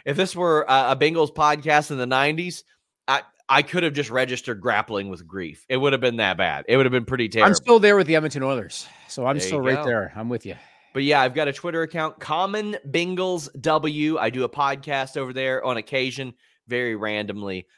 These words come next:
Speaker 1: but, uh, enough with the plugs. King of the North says, "Have fun following Omega Ospreay."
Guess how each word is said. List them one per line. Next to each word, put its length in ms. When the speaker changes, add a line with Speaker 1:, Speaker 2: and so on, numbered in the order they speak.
Speaker 1:
but, 220
uh, 220
enough 320
with 140
the 80
plugs. 600
King 180
of 60
the 60
North 240
says, 160
"Have 200
fun 180
following 420
Omega 340
Ospreay." 580